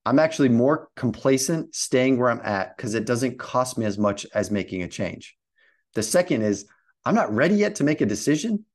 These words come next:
because I don't have enough information. I go through this with contractors all the time. They're, they're sending me all sorts of things. And I'm like, "No, I don't, I don't know you." I, like, to get the,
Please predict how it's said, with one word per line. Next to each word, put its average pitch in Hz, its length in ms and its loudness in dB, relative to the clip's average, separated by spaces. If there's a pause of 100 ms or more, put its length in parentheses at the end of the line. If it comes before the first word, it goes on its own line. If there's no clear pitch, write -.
(220)
because 120 220 -2
I 214 120 0
don't 165 120 -2
have 175 180 2
enough 139 200 2
information. 113 520 -2 (760)
I 165 80 2
go 170 140 2
through 147 160 2
this 143 180 2
with 113 140 -4
contractors 135 560 0
all 104 100 4
the 101 100 -6
time. 139 400 -4 (380)
They're, 127 320 0
they're 131 160 4
sending 131 320 0
me 120 80 2
all 120 140 4
sorts 127 260 -2
of 110 140 -6
things. 117 360 0 (320)
And 113 120 0
I'm 139 160 2
like, 131 260 0
"No, 135 640 2 (120)
I 170 200 2
don't, 185 280 -2
I 123 100 0
don't 101 300 0
know 107 200 4
you." 196 340 2 (460)
I, 117 260 0
like, 113 300 0 (100)
to 123 120 -2
get 123 180 0
the, 98 260 0